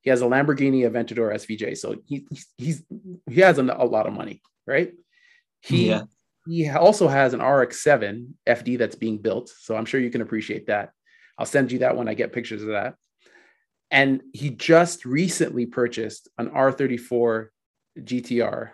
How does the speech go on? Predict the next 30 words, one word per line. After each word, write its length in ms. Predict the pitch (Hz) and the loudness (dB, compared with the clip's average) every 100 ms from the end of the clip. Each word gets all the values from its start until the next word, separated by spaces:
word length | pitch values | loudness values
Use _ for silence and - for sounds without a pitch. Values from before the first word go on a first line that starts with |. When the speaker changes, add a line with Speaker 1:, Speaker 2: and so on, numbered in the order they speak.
| - | -10
Speaker 1:
I'm 80 | 117 | -2
pretty 180 | 170 160 | 2 4
sure 160 | 165 | 4
it's 120 | 147 | 2
a 40 | 131 | 0
V-Spec 560 | 135 127 - 101 - _ _ _ _ _ _ _ _ 135 | -6 -10 -10 -10 -12 _ _ _ _ _ _ _ _ -4
and 140 | 123 | -2
a 40 | |
limited 400 | 120 139 156 147 | 2 4 4 4
red 340 | 117 120 123 - | 2 4 4 2
color. 420 | 117 107 - - _ - | -4 -4 -6 -14 _ -6
I 60 | 127 | -2
didn't 140 | 131 135 | 0 2
even 140 | 117 | 0
know 100 | 120 | -2
it 40 | |
was 120 | 117 113 | -2 -4
available 600 | 110 117 113 107 101 104 _ - 104 _ _ _ _ _ _ | 2 2 2 0 -4 -10 _ -20 -20 _ _ _ _ _ _
for 180 | - 127 | -4 -4
two 240 | - 147 | 0 0
hundred 220 | 143 123 | 2 0
and 100 | 113 | 0
forty 220 | 113 113 104 | 0 0 0
thousand 340 | 104 101 - | -4 -4 -8
dollars 380 | - - - _ _ _ - | -10 -10 -16 _ _ _ -10
Canadian. 360 | 107 - - _ _ _ _ _ _ _ _ _ _ _ _ _ | -8 -10 -14 _ _ _ _ _ _ _ _ _ _ _ _ _
Speaker 2:
Two 180 | 131 123 | -4 -4
hundred 340 | 120 117 117 110 | -4 -6 -10 -16
and 180 | 101 98 | -18 -8
forty 480 | 110 104 - 98 | -6 -6 -8 -18